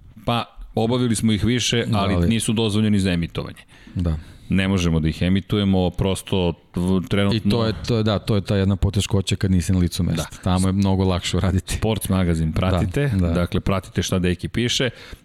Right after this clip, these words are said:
Speaker 1: Kada su reči o pisanim medijima, drugačija je situacija, <laughs> dakle drugačije kada je televizija. Televizija ima svoje prednosti, ima i svoje mane.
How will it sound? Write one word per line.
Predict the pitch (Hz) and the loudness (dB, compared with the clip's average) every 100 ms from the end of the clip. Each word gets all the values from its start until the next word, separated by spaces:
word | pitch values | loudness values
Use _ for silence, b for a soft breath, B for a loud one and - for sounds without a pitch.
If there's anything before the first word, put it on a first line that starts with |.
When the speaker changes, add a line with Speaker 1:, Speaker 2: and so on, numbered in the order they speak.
| B | B
Speaker 1:
Kada | - 98 | -2 0
su | - | 0
reči | 101 98 - 95 90 | 0 0 0 0 2
o | 90 82 | 0 0
pisanim | - 107 - 87 82 | 0 -2 0 0 2
medijima, | 82 95 82 90 90 113 131 B B B B - | 2 2 2 2 4 2 -2 B B B B -6
drugačija | 107 101 95 - 92 | -2 0 -2 -2 -2
je | |
situacija, | - - 87 87 120 110 127 107 | -2 -2 -2 -2 -2 -2 0 0
<laughs> | 110 101 | 2 2
dakle | 92 104 | 2 0
drugačije | 98 104 - 117 | 0 -2 -2 -2
kada | - 101 | 0 -2
je | |
televizija. | - 101 120 127 | 0 0 0 0
Televizija | 117 110 123 147 | -2 0 0 2
ima | 151 151 | 0 0
svoje | 123 113 | 0 -2
prednosti, | 90 92 101 113 123 | 0 0 2 0 0
ima | 123 | 0
i | 123 | 0
svoje | - 120 | 0 0
mane. | 113 95 82 | 2 2 0